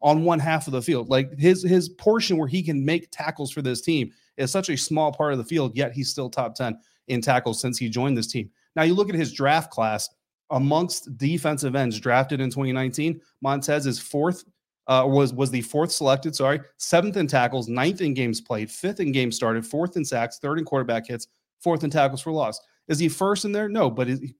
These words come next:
fourth guy selected. He's right around that mark in every important statistical category you can ask for from a defensive end.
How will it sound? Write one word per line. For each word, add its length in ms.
fourth 320
guy 160
selected. 640
He's 180
right 200
around 260
that 160
mark 340
in 140
every 400
important 420
statistical 500
category 460
you 100
can 120
ask 320
for 260
from 260
a 60
defensive 560
end. 180